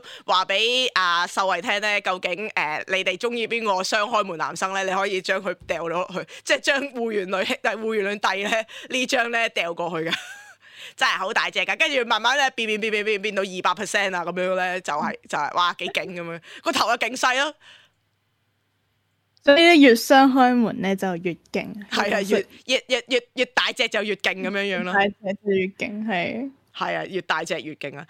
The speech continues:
Speaker 1: 但係呢，其實呢，
Speaker 2: 有
Speaker 1: 又咁講喎，又咁講喎。其實呢，某程度上呢，誒，雙開門對於呢個女仔嚟講呢，都係鍾意，即係都幾，幾，幾貼心嘅，某程度上。即係我覺得，我就覺得，誒，如-，如果我哋繼續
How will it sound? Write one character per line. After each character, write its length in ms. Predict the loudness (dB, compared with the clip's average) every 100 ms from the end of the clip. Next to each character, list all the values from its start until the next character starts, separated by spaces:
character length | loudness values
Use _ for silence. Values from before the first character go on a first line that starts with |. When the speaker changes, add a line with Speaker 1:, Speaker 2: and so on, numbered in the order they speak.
| -20 0
Speaker 1:
但 120 | 2
係 40 | 2
呢， 380 | 2 6 6
其 60 | 6
實 60 | 8
呢， 320 | 6 6 0
Speaker 2:
有 80 | 0
Speaker 1:
又 80 | 0
咁 100 | -2 -2
講 220 | -2 0
喎， 220 | -2 0
又 160 | 0 0
咁 200 | 0 -2
講 0 |
喎。 480 | -2 -2 -2 -4 -4
其 160 | -2 0
實 120 | 2
呢， 60 | 2 0
某 180 | -4 -6
程 160 | -4 -2
度 140 | -2
上 180 | 0 0
呢， 80 | 0 0 0
誒， 300 | 0 0 -2
雙 260 | -2 0 2
開 120 | 0
門 160 | -2 -2
對 160 | -2
於 180 | 0 0
呢 100 | 0
個 200 | 0 0 0
女 220 | -2 -2
仔 100 | -2 -2
嚟 140 | -4
講 200 | -4 -2
呢， 100 | -2
都 160 | -2 -2
係 140 | -2
鍾 240 | -6 -8 -10
意， 160 | -10 -2
即 80 | -2
係 100 | 0
都 160 | -2
幾， 340 | -2 -4 -6 -4
幾， 360 | -2 0 -2 -2
幾 80 | -2 -2
貼 80 | -6 -4
心 320 | -2 -2 -2
嘅， 160 | -4 -2
某 140 | -4
程 180 | -6 -10
度 160 | -12
上。 240 | -10 -12 -6
即 80 | -2
係 180 | 0 2
我 100 | 0
覺 80 | 0
得， 120 | -4 -14 -20 -20 -20 _ _ _ 0
我 140 | 2 2
就 240 | 0 0
覺 140 | 0
得， 160 | 0 -2 _ _
誒， 520 | -2 -2 -2 -6 -12 -14 -8
如-， 80 | -2
如 80 | 0
果 160 | 2
我 100 | 2
哋 120 | 0
繼 280 | -2 -4
續 60 | -4